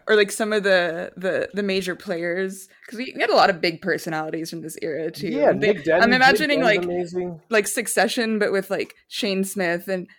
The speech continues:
Speaker 1: Nick Denton and, uh
Speaker 2: Ben Smith. Can you imagine Jonah Peretti? Like, it's like,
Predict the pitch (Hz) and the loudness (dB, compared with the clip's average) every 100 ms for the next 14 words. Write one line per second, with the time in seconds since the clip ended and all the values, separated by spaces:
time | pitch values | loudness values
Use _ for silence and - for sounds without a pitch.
0 | - 185 - 185 175 180 175 175 - 180 | -8 -6 -2 -2 -2 -2 -4 -4 0 0
1 | 170 170 156 165 156 156 - - 135 147 | 0 -2 -2 -2 -4 -8 -10 -6 -2 -2
2 | - 139 143 180 - - _ 143 156 151 | -4 -2 2 0 -2 -20 _ -8 -2 4
3 | 156 156 127 151 160 - 131 143 185 147 | 4 2 0 0 2 0 0 2 2 2
4 | 127 135 - 143 139 | 0 -2 0 0 -2